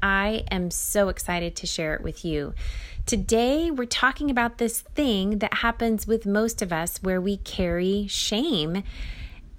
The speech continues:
and regret in regards to our journeys and our stories. And a lot of us get stuck in that place, and it is very difficult for us to move past it. And so today we're gonna talk about how to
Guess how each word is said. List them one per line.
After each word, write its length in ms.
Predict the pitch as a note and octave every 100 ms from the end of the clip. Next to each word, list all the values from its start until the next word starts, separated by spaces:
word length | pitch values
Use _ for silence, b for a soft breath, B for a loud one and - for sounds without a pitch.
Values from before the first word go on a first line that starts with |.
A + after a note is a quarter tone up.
| - -
and 120 | A#3
regret 600 | A#3 G3 F#3+ A3 B3+ -
in 140 | G#3
regards 600 | G#3 F#3+ G3+ G3+ G3+ - -
to 220 | G#3 G#3
our 160 | G3 G3
journeys 560 | F3+ F#3 A3 G3+ D#3+
and 160 | - F#3
our 100 | F#3
stories. 800 | - - - F#3+ F#3+ - - - -
And 120 | F#3+
a 60 |
lot 240 | F#3 F#3+ C4
of 140 | C#4+
us 200 | A#3 A#3
get 240 | - A#3 A3
stuck 460 | - - C#4 C#4+
in 120 | B3+
that 200 | F#3 D#3
place, 500 | - F3+ D#3+ F#3+ - -
and 340 | G3+ G3 G3 F#3+
it 120 | G#3+
is 160 | G3+ F3+
very 320 | F3+ G3+ G#3+
difficult 580 | G#3 G#3 G#3 - F3 -
for 180 | - -
us 280 | E3+ F3 E3
to 380 | D3 - F#3 F#3+
move 260 | G3 A3
past 380 | - C4+ D#4+ -
it. 260 | F3 - - B B B B B B
And 200 | A#3 A3+
so 180 | C4
today 320 | B3+ C4 D4 E4
we're 80 |
gonna 180 | C#4+ A#3
talk 280 | G#3+ A3 A#3
about 300 | A#3+ G3 -
how 260 | - G#3+ B3
to 240 | - A#3